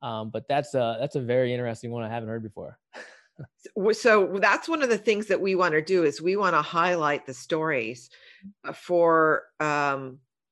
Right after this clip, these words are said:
Speaker 2: people who are creating, you know, solving problems and figuring out how to take unused real estate.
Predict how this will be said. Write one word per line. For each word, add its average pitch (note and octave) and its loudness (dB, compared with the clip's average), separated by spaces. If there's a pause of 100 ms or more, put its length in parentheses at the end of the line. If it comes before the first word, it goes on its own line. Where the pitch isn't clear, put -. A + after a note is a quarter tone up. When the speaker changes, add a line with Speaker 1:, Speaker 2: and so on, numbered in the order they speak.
(580)
Speaker 2:
people G3 0
who E3 0
are D3+ 4
creating, D#3+ 0 (100)
you D#3 -6
know, C#3+ -2 (800)
solving F3+ 0
problems F#3 0
and C#3+ -6
figuring E3+ -4
out D#3 -2
how E3 -6
to D3 -6
take D#3 -4
unused D3+ -6
real F3+ -4
estate. C#3+ -4